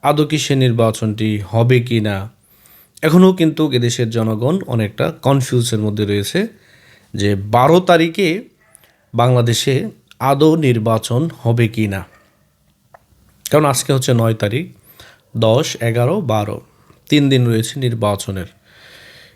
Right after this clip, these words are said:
ইতিমধ্যে বিভিন্ন সংস্থা বলেছে যে আওয়ামী লীগ ছাড়া বাংলাদেশে অন্তর্বর্তীমূলক কোনো নির্বাচন হতে পারে না বা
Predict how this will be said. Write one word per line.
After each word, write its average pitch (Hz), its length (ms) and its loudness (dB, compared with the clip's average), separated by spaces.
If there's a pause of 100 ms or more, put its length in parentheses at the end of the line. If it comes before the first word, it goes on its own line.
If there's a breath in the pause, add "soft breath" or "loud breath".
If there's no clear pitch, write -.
ইতিমধ্যে 180 400 4
বিভিন্ন 156 380 2
সংস্থা 123 640 0 (180)
বলেছে 117 380 -4 (200)
যে 101 180 -2 (240)
আওয়ামী 156 500 4
লীগ 151 220 -2
ছাড়া 117 340 -2
বাংলাদেশে 110 600 -6 (720 soft breath)
অন্তর্বর্তীমূলক 127 960 2
কোনো 113 180 0
নির্বাচন 113 640 0
হতে 120 280 0
পারে 120 220 2
না 151 120 2
বা 127 180 2